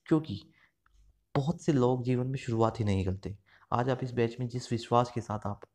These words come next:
आए हो, फाउंडेशन बैच को ख़त्म करने तक उस विश्वास को हम बहुत ज़्यादा आपको बढ़ाकर वापस करेंगे, क्योंकि आज से जो हम पढ़ने जा रहे हैं ना, ये बिल्कुल अलग होगा,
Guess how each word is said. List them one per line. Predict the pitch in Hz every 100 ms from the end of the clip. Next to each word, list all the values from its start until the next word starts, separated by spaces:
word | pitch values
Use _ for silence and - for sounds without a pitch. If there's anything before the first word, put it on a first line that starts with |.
| _ -
आए | 104 98
हो, | 92 - - - _ -
फाउंडेशन | 117 135 143 147
बैच | 123 113
को | - 135 -
ख़त्म | 120 131
करने | 123 110 104
तक | - 95 _ -
उस | 123 -
विश्वास | 117 - 104 113
को | -
हम | 113 113 107 -
बहुत | 113 127 123
ज़्यादा | 110 98 107
आपको | 95 - 98
बढ़ाकर | 98 104 104 101
वापस | 95 90 87
करेंगे, | - 82 76 65 - - - _ _
क्योंकि | - 139 - 92 - - - -
आज | 117 139
से | - 170
जो | 147 147
हम | 151 151 135
पढ़ने | 127 135
जा | 131 107
रहे | 104
हैं | 104
ना, | 117 113 -
ये | 131 127 113
बिल्कुल | 131 131 143 123
अलग | 110 107
होगा, | 98 85 85